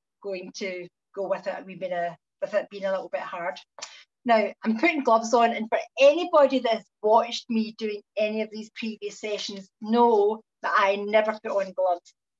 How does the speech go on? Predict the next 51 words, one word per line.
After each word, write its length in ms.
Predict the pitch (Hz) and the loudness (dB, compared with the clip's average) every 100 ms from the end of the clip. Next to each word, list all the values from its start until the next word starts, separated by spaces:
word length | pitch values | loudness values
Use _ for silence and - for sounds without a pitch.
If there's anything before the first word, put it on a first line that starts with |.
| _ | _
But 120 | 233 | -4
the 100 | 226 | -4
reason 200 | 233 339 | -8 0
I'm 160 | 339 294 | 2 4
putting 220 | 294 233 | 2 2
gloves 280 | 226 214 214 | 0 0 0
on 120 | 208 - | -6 -6
today 340 | - - 190 - 175 175 | -16 -14 -14 -12 -10 -10
is 100 | _ | _
because 480 | 226 220 202 190 175 | -20 -8 -4 -4 -6
you 80 | 196 | -12
get 160 | 185 220 | -10 -10
into 320 | 214 269 226 _ 320 | -12 -14 -20 _ -2
such 380 | 320 - - - _ | -2 -6 -18 -18 _
a 80 | 220 | 0
mess 640 | 220 202 202 220 - - _ _ _ _ _ _ | 2 2 0 -6 -18 -20 _ _ _ _ _ _
working 320 | 226 226 226 220 | -4 -2 -4 -4
with 160 | 220 _ | -4 _
the 60 | 214 | -12
fat. 380 | 175 175 220 - - _ _ _ _ _ _ _ - | -6 -2 -4 -6 -20 _ _ _ _ _ _ _ 0
And 180 | 226 214 | 2 4
I 60 | |
don't 220 | 220 277 | 4 4
have 100 | 254 | 4
a 20 | 233 | 0
sink 240 | 220 220 | -2 0
out 100 | 160 | -2
here 260 | 160 202 190 | -4 -6 -4
either. 340 | 165 180 220 294 _ - _ | -2 0 -2 -4 _ -20 _
So 120 | - 240 | 2 4
I 60 | |
won't 160 | 285 330 | 4 6
be 60 | |
able 120 | 277 - | 4 4
to 100 | 247 | 4
wash 240 | 240 226 | 4 4
my 80 | 233 | -2
hands 260 | 214 214 | 0 -2
before 260 | 220 220 214 | -4 -6 -6
I 80 | 208 | -4
do 60 | 214 | -6
the 160 | 202 | -8
next 240 | 202 214 _ | -8 -10 _
thing, 160 | 202 | -2
and 80 | 196 | -2
I'll 80 | 196 | -4
just 220 | 226 226 | -6 -4
get 160 | 240 214 | -4 -4
into 200 | 220 202 | -4 -2
a 60 | |
right 220 | 202 190 | 0 0